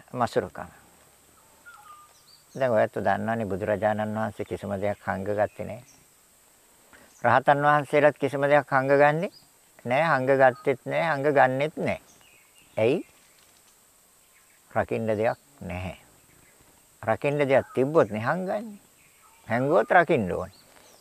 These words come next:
එතකොට රහතන් වහන්සේට නෑ කිසිම දෙයක්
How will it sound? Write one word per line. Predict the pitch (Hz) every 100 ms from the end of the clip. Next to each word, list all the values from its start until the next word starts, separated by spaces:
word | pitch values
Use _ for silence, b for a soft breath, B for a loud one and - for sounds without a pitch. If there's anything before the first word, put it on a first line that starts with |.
| _
එතකොට | 139 175
රහතන් | 156 135 143 160
වහන්සේට | 165 175 175 175 170 220 208 220
නෑ | 240 240 254 302
කිසිම | 208 - 240
දෙයක් | - -